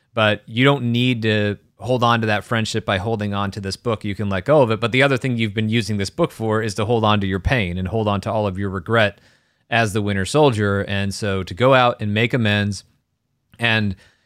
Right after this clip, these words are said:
you know, for us to not see exactly how the rest of that conversation went, because it's not really about what Bucky got out of it. We know he did because he seems to be more at peace as he's watching Yori and, and Leah through the window. And when he shows up at the very end,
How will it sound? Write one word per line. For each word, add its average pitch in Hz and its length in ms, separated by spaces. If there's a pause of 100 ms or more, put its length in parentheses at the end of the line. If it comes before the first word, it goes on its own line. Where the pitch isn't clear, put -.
you 120 100
know, 117 40
for 131 160
us 139 160
to 131 100
not 123 320
see 127 240
exactly 110 460
how 110 100
the 101 80
rest 101 240
of 101 60
that 101 140
conversation 98 680
went, 123 320 (380)
because 110 320
it's 104 160
not 131 260
really 131 240
about 117 480
what 110 180
Bucky 113 280
got 110 240
out 90 160
of 87 100
it. 87 140
We 160 120
know 262 180
he 202 100
did 143 340
because 131 320
he 135 160
seems 147 320
to 135 100
be 127 360
more 120 260
at 117 140
peace - 440
as 110 220
he's 101 300 (120)
watching 123 360
Yori 117 440
and, 110 300
and 110 160
Leah 117 220
through 117 160
the 101 80
window. 113 540 (420)
And 110 180
when 107 100
he 104 60
shows 117 260
up 110 160
at 101 120
the 104 40
very 113 320
end, 113 360